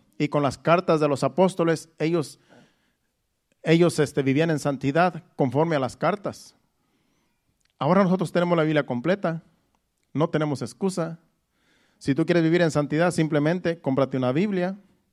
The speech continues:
y léela. Y ahí te dice el Señor cómo quieres que vivamos la vida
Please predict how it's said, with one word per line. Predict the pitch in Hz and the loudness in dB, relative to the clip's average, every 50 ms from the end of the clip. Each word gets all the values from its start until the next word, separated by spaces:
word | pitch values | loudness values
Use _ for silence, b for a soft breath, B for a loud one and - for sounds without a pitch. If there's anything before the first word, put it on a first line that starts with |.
| _ _ _ _ _ _ _ _ _ _ _ _ _ _ _ _ _ _ _ _ _ _ _ _ _ _ | _ _ _ _ _ _ _ _ _ _ _ _ _ _ _ _ _ _ _ _ _ _ _ _ _ _
y | - - 139 135 | -2 0 0 2
léela. | 135 160 202 202 180 170 165 156 170 - _ _ _ _ _ _ _ _ _ _ _ _ _ | 2 2 2 2 2 0 0 -2 -4 -10 _ _ _ _ _ _ _ _ _ _ _ _ _
Y | - 135 | -2 -2
ahí | 139 151 160 | 0 0 -2
te | - 156 | -2 -4
dice | 160 151 147 156 | -4 -2 -4 -6
el | 135 | -4
Señor | - 151 151 185 180 | -4 -4 -4 -4 -4
cómo | - 160 151 143 | -6 -6 -6 -4
quieres | 135 143 135 135 127 | -4 -6 -6 -6 -8
que | - - 135 | -8 -8 -6
vivamos | 127 123 127 131 127 127 120 120 | -6 -4 -4 -6 -6 -8 -8 -8
la | 123 120 | -8 -6
vida | 127 160 208 214 - | -6 -6 -8 -10 -12